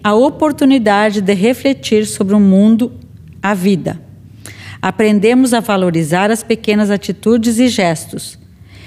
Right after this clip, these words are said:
Neste processo, planejar novos projetos, delinear sonhos para o futuro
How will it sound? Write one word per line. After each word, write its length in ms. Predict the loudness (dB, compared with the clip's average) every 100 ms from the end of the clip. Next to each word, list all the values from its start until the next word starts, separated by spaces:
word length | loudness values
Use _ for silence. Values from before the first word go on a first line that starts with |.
| -10 0
Neste 360 | 0 2 -4
processo, 800 | 0 0 0 -2 -2 -2 -8 -16 -20 -20 -20 -20 -20 -2
planejar 640 | 0 2 0 0 0 2
novos 380 | 2 2 0 -2
projetos, 800 | -2 0 0 0 -4 -10 -16 -20 _ _ _ -2
delinear 680 | 0 2 2 2 2 0
sonhos 480 | -2 0 2 2 0
para 180 | 0 -2
o 40 |
futuro 800 | 0 -4 -2 0 2 2 0